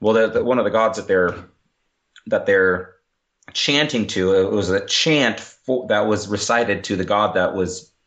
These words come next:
used by the Aztecs for, uh, their, uh, for their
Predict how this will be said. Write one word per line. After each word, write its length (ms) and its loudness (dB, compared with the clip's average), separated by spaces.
used 320 0
by 120 2
the 120 2
Aztecs 600 -4
for, 1000 0
uh, 280 2
their, 580 0
uh, 600 -2
for 320 0
their 500 0